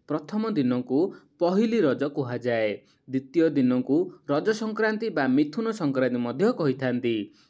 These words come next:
ତୃତୀୟ ଦିନକୁ ଭୂମି ଦହନ ବୋଲି କହିଥାନ୍ତି। ଏହି ସମୟରେ ପୃଥିବୀର ଶୋଭା ଅତ୍ୟନ୍ତ ସୁନ୍ଦର ଦେଖାଯାଏ। ରଜ ପର୍ବ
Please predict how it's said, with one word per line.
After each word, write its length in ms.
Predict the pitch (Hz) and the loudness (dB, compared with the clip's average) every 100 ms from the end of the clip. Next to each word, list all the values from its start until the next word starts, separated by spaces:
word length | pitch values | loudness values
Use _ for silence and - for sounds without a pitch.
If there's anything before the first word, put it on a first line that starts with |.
| _ | _
ତୃତୀୟ 340 | 190 202 226 240 | -4 -2 2 2
ଦିନକୁ 460 | 226 226 226 220 185 453 - _ | 2 0 0 2 2 0 -8 _
ଭୂମି 360 | 131 170 214 254 | -6 -2 4 4
ଦହନ 400 | 175 143 143 139 | 4 2 4 4
ବୋଲି 260 | 131 135 233 | 4 2 2
କହିଥାନ୍ତି। 800 | - 143 135 135 123 120 117 107 98 - _ _ - | 0 -2 -2 -2 -2 -2 -2 -4 -6 -12 _ _ -2
ଏହି 180 | 143 | -2
ସମୟରେ 520 | 156 185 202 226 170 196 - - _ | -2 -2 0 2 4 2 0 -10 _
ପୃଥିବୀର 460 | 185 202 247 240 247 | -2 0 -2 0 0
ଶୋଭା 300 | 247 214 214 - | 0 0 0 0
ଅତ୍ୟନ୍ତ 400 | - - 247 240 247 | -4 -2 -2 0 0
ସୁନ୍ଦର 420 | - 147 139 214 | 0 0 2 2
ଦେଖାଯାଏ। 600 | 196 - 131 127 123 113 101 _ _ _ - | 0 -2 -2 0 2 2 -2 _ _ _ -8
ରଜ 240 | 120 113 | -6 -4
ପର୍ବ 320 | 135 196 196 | -2 -2 0